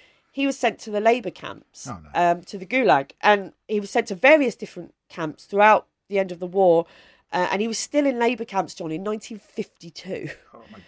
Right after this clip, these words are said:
Speaker 2: God.
Speaker 1: Um, when he was then placed in internal exile in Russia. So he was released from the labour camps, but was still in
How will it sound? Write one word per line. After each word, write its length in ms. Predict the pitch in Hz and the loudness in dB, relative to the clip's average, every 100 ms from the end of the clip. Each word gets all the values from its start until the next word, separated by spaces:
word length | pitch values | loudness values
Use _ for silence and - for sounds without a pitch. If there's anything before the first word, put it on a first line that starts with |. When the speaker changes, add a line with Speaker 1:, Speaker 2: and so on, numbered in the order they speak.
| - | -20
Speaker 2:
God. 160 | - - _ _ - | -20 -20 _ _ -2
Speaker 1:
Um, 720 | 220 214 208 202 196 190 190 - - _ _ - 196 | 6 8 10 8 4 -2 -8 -10 -12 _ _ -12 0
when 160 | 208 | 0
he 80 | 214 | 0
was 160 | 214 190 | -6 0
then 240 | 247 240 | 2 2
placed 380 | 226 220 208 - | -2 -2 -2 -4
in 340 | 190 190 180 _ - | -4 -6 -16 _ -10
internal 600 | 180 - - 247 226 156 | -10 -6 0 2 2 0
exile 440 | - - 143 139 | -2 -4 -6 -4
in 120 | 143 | -4
Russia. 300 | 143 135 - | -6 -8 -10
So 240 | 180 220 190 | -2 2 2
he 140 | 202 | 2
was 160 | 196 185 | -4 -6
released 260 | 220 254 | -4 -6
from 60 | 202 | -4
the 60 | 196 | -2
labour 180 | 196 190 | -2 -2
camps, 240 | 170 - | -14 -14
but 80 | - | -16
was 100 | 214 | -6
still 220 | - 233 | -2 0
in 180 | 214 | -2